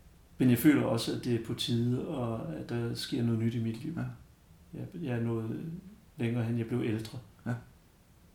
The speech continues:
Speaker 1: Og mine børn blev større.
Speaker 2: Ja.
Speaker 1: Og ikke på den samme måde afhængig af mig.
Speaker 2: Nej.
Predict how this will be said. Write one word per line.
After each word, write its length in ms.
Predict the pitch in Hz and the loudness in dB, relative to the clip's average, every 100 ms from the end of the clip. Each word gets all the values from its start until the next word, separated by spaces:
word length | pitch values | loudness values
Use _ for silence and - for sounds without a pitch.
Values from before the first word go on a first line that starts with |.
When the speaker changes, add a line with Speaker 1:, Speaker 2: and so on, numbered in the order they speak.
| - | -12
Speaker 1:
Og 140 | 113 107 | -6 -2
mine 140 | 107 | 0
børn 260 | 113 113 113 | 0 0 0
blev 160 | 113 | -4
større. 340 | - 107 98 107 107 131 | -6 -8 -8 -8 -8 -6
Speaker 2:
Ja. 60 | 131 - - - | -8 -8 -18 -12
Speaker 1:
Og 160 | - | -6
ikke 160 | 117 123 | -6 -6
på 120 | 120 | -4
den 420 | 120 113 117 170 - | 0 0 0 -4 -4
samme 260 | 120 117 | 0 2
måde 200 | 113 113 | 2 0
afhængig 320 | 101 123 135 | 0 0 0
af 60 | 110 | -2
mig. 120 | - - - | -8 -12 -8
Speaker 2:
Nej. 100 | 120 | -8